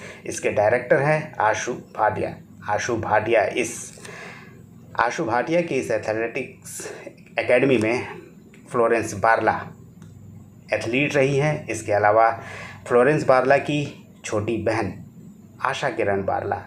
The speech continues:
ये दोनों ही आशु भाटिया एथलेटिक्स एकेडमी की कैडेट्स हैं। सातवां नंबर प्रश्न है,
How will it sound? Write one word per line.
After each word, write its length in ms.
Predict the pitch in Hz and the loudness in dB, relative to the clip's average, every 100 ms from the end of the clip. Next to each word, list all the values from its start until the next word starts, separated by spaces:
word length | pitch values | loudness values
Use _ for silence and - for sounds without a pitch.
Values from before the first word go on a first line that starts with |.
| - | -12
ये 180 | 113 117 98 - | -2 -2 -2 0
दोनों 260 | 135 165 | 4 4
ही 320 | 131 110 104 - - | 2 0 -4 -8 -2
आशु 340 | 110 117 147 | 0 0 -4
भाटिया 460 | 131 104 104 117 107 | 0 2 2 4 2
एथलेटिक्स 560 | 98 101 107 104 98 - - | 2 0 0 0 -6 -10 -10
एकेडमी 400 | - 104 104 110 | -4 -2 0 -2
की 240 | 107 107 107 - - - - - - - - | -2 -4 -4 -8 -18 -18 -20 -20 -20 -20 2
कैडेट्स 440 | 117 98 95 - | 2 2 -4 -6
हैं। 140 | 104 95 - - - - - - - - - - - - - - - - - - - - - - - - - - - - - - - | -8 -8 -12 -20 -20 -20 -20 -20 -20 -20 -20 -20 -20 -20 -20 -20 -20 -20 -18 -18 -20 -20 -20 -20 -20 -20 -20 -20 -20 -20 -20 -18 -18
सातवां 380 | - 117 165 165 | 0 2 4 4
नंबर 220 | 170 165 | 4 2
प्रश्न 300 | - 160 180 | 2 -2 0
है, 280 | 160 185 | 2 2